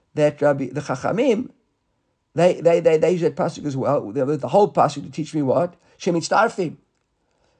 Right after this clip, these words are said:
So we're gonna see another distinction between Rabbi Yehuda and Rabbanan. Rabbi Yehuda, Rabbanan say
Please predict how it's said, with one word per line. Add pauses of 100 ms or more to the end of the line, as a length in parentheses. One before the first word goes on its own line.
So
we're
gonna
see
another
distinction
between
Rabbi
Yehuda
and
Rabbanan. (320)
Rabbi
Yehuda,
Rabbanan
say